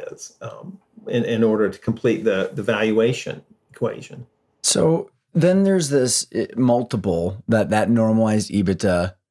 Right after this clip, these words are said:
Speaker 2: is, is, uh, times by, multiplied by. So, you know, people call it the multiple multiplier, what all the different terminology, but it's essentially another number.
Speaker 1: Multiple.
Speaker 2: I
Speaker 1: We're gonna,
Speaker 2: know.
Speaker 1: we're gonna straighten that out
Speaker 2: <laughs> I
Speaker 1: today.
Speaker 2: know,
Speaker 1: It's
Speaker 2: I know.
Speaker 1: mul-, it's not multiplier. It's
Speaker 2: So many
Speaker 1: multiple.
Speaker 2: people say multiplier. I'm like, "What?"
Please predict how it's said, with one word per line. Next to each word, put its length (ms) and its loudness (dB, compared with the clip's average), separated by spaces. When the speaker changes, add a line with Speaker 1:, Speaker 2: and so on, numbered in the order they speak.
Speaker 2:
is, 400 0
is, 340 2
uh, 420 2
times 420 -2
by, 280 -6
multiplied 460 -2
by. 240 -4
So, 320 4
you 80 0
know, 80 2
people 200 2
call 140 6
it 60 -2
the 60 0
multiple 500 4
multiplier, 520 2
what 120 4
all 120 4
the 80 0
different 300 0
terminology, 500 2
but 140 2
it's 120 0
essentially 360 2
another 320 2
number. 120 4
Speaker 1:
Multiple. 280 -6
Speaker 2:
I 80 2
Speaker 1:
We're 80 6
gonna, 100 6
Speaker 2:
know. 100 4
Speaker 1:
we're 100 6
gonna 120 2
straighten 320 2
that 140 4
out 140 4
Speaker 2:
<laughs> 120 2
I 60 6
Speaker 1:
today. 160 6
Speaker 2:
know, 120 6
Speaker 1:
It's 100 4
Speaker 2:
I 140 4
know. 120 4
Speaker 1:
mul-, 140 6
it's 200 4
not 200 4
multiplier. 840 4
It's 220 2
Speaker 2:
So 280 6
many 140 4
Speaker 1:
multiple. 80 4
Speaker 2:
people 200 4
say 120 4
multiplier. 440 2
I'm 60 4
like, 120 4
"What?" 460 0